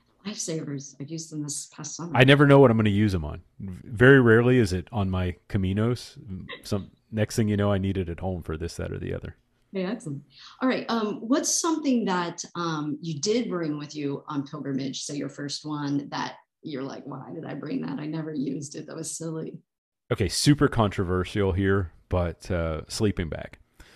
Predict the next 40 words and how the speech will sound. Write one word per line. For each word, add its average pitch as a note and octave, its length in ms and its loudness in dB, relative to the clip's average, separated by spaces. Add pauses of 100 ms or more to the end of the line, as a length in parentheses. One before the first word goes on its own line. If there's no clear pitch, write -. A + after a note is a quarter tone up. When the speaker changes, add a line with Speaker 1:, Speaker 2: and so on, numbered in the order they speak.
(200)
Speaker 2:
So, F#2 580 0 (320)
uh, E2+ 500 0
I'm G#2 220 0
a A2+ 80 4
big F#2+ 240 2
believer, F#2+ 560 2
if F2 140 -6
it's - 160 -8
cool, A#2+ 580 2 (160)
um, E2 420 -4
in F#2 140 -6
taking F2+ 380 -4
a E2 80 -4
down F2+ 340 -4
camping F#2+ 500 -6
blanket, G#2 480 -6 (380)
um, D#2+ 300 -4
because F2+ 380 -4
if E2+ 100 -8
you F2+ 80 -4
think G2+ 180 0
of F#2 60 -4
a F#2 40 0
sleeping G2+ 380 -2
bag G2 460 2
and F2 180 -6
then E2 320 -6
cut G#2 260 -2
it G2+ 120 -4
in F#2 100 -10
half, F#2+ 560 -8 (320)
I'm F#2 140 -4
basically F#2+ 340 -2
cutting F2+ 380 -4
half F2+ 360 -8
the F#2 120 -4
weight E2+ 320 -4
out F2 240 -6
of E2 120 -8
my, D#2+ 220 -8